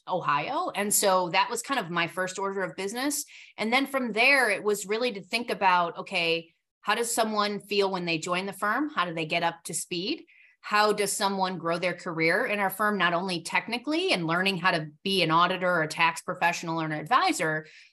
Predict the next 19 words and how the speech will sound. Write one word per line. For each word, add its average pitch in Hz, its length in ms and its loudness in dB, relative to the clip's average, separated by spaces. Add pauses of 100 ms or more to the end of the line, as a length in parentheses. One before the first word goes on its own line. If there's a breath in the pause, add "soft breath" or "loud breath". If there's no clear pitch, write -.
but 208 140 -2
then 240 160 4
also 226 460 6
how 208 180 2
to 202 80 2
be 196 160 -2
a 165 60 -2
great 170 340 -8 (360)
manager, 139 640 -6 (280 soft breath)
how 214 160 4
to 202 40 2
be 208 340 0
a 185 120 -4
great, 180 520 2 (720)
um, 180 220 2
teacher - 600 -4
on 180 180 2
the 165 80 -2
job, 160 420 2